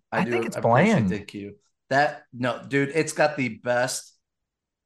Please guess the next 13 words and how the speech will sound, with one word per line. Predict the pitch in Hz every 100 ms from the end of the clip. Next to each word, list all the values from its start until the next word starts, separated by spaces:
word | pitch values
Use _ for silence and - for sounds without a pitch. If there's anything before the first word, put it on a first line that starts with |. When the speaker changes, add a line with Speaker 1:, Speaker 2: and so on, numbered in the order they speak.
| _ -
Speaker 1:
that | 123 120
little | 127 135
pre-show | - 131 117 - 110 104
thing | - 101 98 95 -
is | 107 107 -
so | - 104 95 -
cool. | 98 180
Speaker 2:
That, | 247 233
that, | 226 190 -
that's | 202 -
cool. | - 175 117 101
Speaker 1:
That's | 135 - -
tight. | 117 104